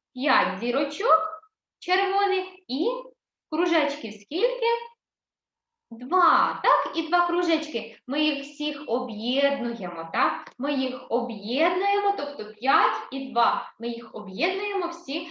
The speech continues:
в одну групу. Тож давайте з вами подумаємо, який вираз ми можемо скласти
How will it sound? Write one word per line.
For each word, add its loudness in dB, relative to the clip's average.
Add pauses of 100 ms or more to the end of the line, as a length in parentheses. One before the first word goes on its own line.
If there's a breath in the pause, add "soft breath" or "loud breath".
(140 loud breath)
в -14
одну 0
групу. -6 (680)
Тож -10
давайте -4
з -8
вами 0 (200 loud breath)
подумаємо, 0 (100)
який -2
вираз 4
ми -2
можемо 0
скласти -4